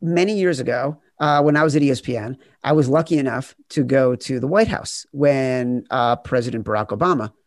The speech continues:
was doing the brackets. And after he does his brackets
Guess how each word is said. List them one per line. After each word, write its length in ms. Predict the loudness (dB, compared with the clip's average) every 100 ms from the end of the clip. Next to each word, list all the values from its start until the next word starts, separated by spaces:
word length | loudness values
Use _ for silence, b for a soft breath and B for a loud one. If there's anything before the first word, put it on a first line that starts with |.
| _
was 200 | -8 -6
doing 600 | -2 0 2 0 -2 -6 _ -10
the 100 | -2
brackets. 580 | -2 -2 -6 -18 -20 _ _ _
And 680 | 2 6 6 6 4 0 -2 -8 _ _
after 300 | -2 0 0
he 120 | 2
does 200 | 4 2
his 100 | 0
brackets 680 | 0 2 2 0 -2 -4 -12